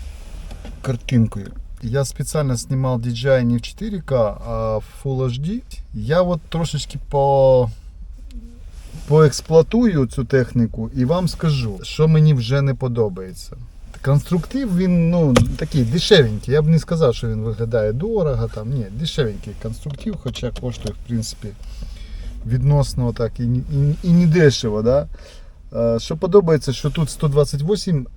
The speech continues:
е, гігабайт пам'яті можна флешку вставляти. Але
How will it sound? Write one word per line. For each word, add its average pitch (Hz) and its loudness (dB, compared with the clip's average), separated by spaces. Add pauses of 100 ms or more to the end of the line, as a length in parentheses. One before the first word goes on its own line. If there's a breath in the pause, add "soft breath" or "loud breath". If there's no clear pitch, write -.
(100)
е, 113 2
гігабайт 117 2
пам'яті 120 -2
можна 156 0
флешку 170 -4
вставляти. 160 -2 (800 loud breath)
Але 143 4